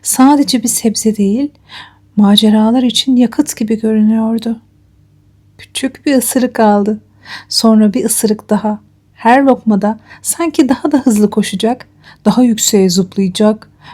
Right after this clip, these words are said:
ve daha büyük maceralara atılacak gibi hissediyordu. O günden sonra Elif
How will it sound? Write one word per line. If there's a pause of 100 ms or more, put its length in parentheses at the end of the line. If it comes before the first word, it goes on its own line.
(180)
ve
daha
büyük
maceralara
atılacak
gibi
hissediyordu. (1080)
O
günden
sonra
Elif